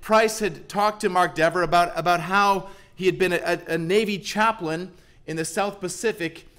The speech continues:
during World War Two. And that as Price would, would stand on the deck of a ship on the, on the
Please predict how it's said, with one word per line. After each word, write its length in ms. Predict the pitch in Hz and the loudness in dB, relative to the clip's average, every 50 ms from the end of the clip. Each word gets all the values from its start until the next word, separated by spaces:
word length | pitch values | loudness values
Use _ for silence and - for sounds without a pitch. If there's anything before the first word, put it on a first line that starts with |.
| - - - | -20 -20 -8
during 420 | 120 165 175 180 180 180 165 160 | -2 0 0 0 0 -2 -4 -2
World 260 | 156 170 185 190 185 170 | 2 4 4 4 4 4
War 220 | 170 180 180 180 | 4 4 4 4
Two. 520 | 175 180 - - 226 208 156 117 98 - - - - _ _ _ _ - - - _ _ _ - - - - - - _ - _ _ - - - - _ _ _ _ _ - - _ - _ _ | 2 0 -2 0 0 0 0 0 -2 -8 -16 -20 -20 _ _ _ _ -20 -20 -20 _ _ _ -20 -20 -20 -20 -20 -20 _ -20 _ _ -20 -20 -20 -20 _ _ _ _ _ -20 -20 _ -20 _ _
And 140 | 139 151 170 | -6 -2 0
that 120 | 180 180 | 2 4
as 220 | 190 214 220 220 220 | 4 4 4 2 0
Price 460 | - - 208 220 220 214 208 208 180 | -4 -2 2 4 4 4 2 0 0
would, 280 | 180 190 180 147 135 - - - - | 0 0 0 0 -4 -12 -20 -12 -4
would 120 | - 175 170 | -4 -4 -4
stand 440 | - - - 208 202 214 214 208 196 | -2 0 2 4 4 4 4 2 0
on 100 | 180 170 | -2 -4
the 60 | 165 | -2
deck 260 | 139 190 202 208 208 | 0 0 0 0 -2
of 80 | 196 175 | -4 -4
a 60 | 170 | -4
ship 360 | 165 - - 226 214 214 - | -6 -2 0 0 0 0 0
on 220 | 185 180 175 165 | -2 -2 -2 -4
the, 260 | 135 160 170 165 - - | -6 -8 -8 -8 -10 -6
on 100 | 175 180 | -4 -4
the 100 | 175 175 | -4 -4